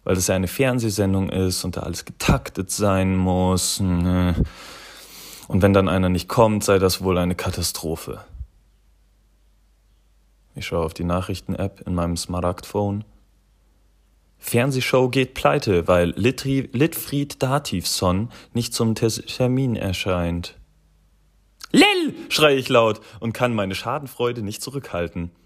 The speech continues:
"Was habt ihr nun davon, hm?" Ich stehe von der Parkbank auf und gehe wieder nach Hause. Die alte Schrulle steht immer noch auf ihrer Ver-,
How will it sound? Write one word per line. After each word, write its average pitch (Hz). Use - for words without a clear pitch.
"Was -
habt -
ihr 101
nun 95
davon, 87
hm?" 170
Ich -
stehe 98
von 101
der 95
Parkbank 117
auf 113
und 156
gehe 87
wieder 90
nach 147
Hause. 82
Die -
alte 113
Schrulle 139
steht 113
immer 143
noch 131
auf -
ihrer 104
Ver-, 98